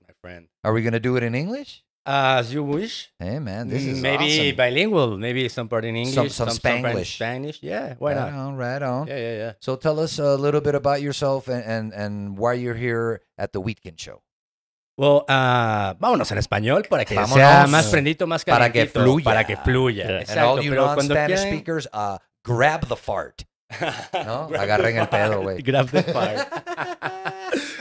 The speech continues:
Speaker 1: Pues nada, eh, soy Dan Bojorges, soy actor, soy locutor, em, soy consumidor de cannabis.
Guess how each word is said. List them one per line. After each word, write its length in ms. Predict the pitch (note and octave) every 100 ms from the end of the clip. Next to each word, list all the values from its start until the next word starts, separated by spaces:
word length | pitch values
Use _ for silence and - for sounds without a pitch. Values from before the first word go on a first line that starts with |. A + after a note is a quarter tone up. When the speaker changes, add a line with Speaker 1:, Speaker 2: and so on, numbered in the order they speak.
| - _ -
Speaker 1:
Pues 200 | C3 C3
nada, 340 | C3+ A2+ G#2 A2
eh, 340 | G#2 G#2 G2+
soy 220 | - C#3
Dan 160 | C3 C3
Bojorges, 580 | B2+ - F#3 - F3 E3
soy 500 | - - A#2 A#2 A2
actor, 440 | G#2 - C#3+ C#3+
soy 300 | - - G#2
locutor, 640 | F#2+ F#2+ G2 - C#3+ D3+ - _ _ _ _ _
em, 800 | G#2 G2+ F#2+ F#2 F2+ E2+ E2+ D#2+ E2 _
soy 100 | A2
consumidor 500 | G#2+ G2 G2 F2 D#2+
de 60 | E2+
cannabis. 480 | F2 A2 G2+ B2+